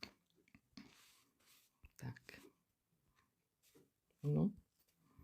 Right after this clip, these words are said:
Так, через плюсик ми далі додаємо.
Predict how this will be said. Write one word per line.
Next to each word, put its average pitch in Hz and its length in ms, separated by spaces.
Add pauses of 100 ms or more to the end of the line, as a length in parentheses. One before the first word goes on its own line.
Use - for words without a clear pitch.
(1200)
Так, 139 180
через 262 340
плюсик 156 640 (2500)
ми 202 260
далі 196 560
додаємо. 160 1080